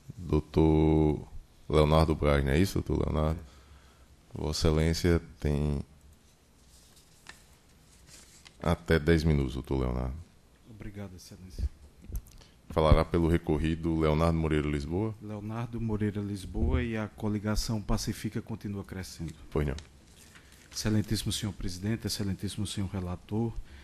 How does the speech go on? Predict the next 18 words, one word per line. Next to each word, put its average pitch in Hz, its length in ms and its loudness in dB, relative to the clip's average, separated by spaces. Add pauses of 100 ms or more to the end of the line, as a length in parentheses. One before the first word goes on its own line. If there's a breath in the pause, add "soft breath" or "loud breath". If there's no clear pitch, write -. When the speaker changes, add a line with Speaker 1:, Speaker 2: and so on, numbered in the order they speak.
(320 loud breath)
Speaker 2:
excelentíssimos 98 720 -4
senhores 92 340 -4
membros 95 500 -2
da 92 140 -4
Corte, 110 880 -4
douta 104 360 -2
Procuradoria 95 760 -2
Regional 90 680 -2
Eleitoral, 95 760 0 (800 loud breath)
s-, - 480 -8
doutos 107 500 0
membros 98 440 4
da 92 120 2
Ordem 95 320 -2
dos 92 220 -4
Advogados 90 580 -4
do 95 60 -4
Brasil. 87 420 -4